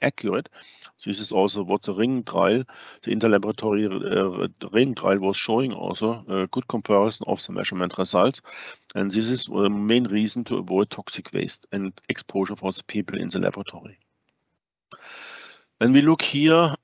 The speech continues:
<clears throat> for the method for the photometric measure itself,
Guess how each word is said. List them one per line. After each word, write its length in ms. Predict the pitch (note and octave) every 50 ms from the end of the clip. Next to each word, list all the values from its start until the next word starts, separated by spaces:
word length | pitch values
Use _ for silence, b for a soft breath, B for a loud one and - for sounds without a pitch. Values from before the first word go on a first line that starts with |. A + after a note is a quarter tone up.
| _
<clears throat> 260 | E3+ E3+ D#3+ D3+ C#3+ B2+
for 300 | - - A#2+ A2+ A2+ A#2
the 140 | - - A2+
method 440 | A2 A2 B2 C#3 C3 - D3 -
for 240 | - - - - A#2
the 120 | G#2+ G#2+ G#2
photometric 560 | - B2+ G2+ A#2 A2+ A2+ A2+ A2 - A2+ G2+
measure 340 | G#2+ G#2+ A2+ A2 - A2 - - _
itself, 840 | - A2+ G2+ - - - - B2+ B2+ C3 B2 A2 F2+ - - - -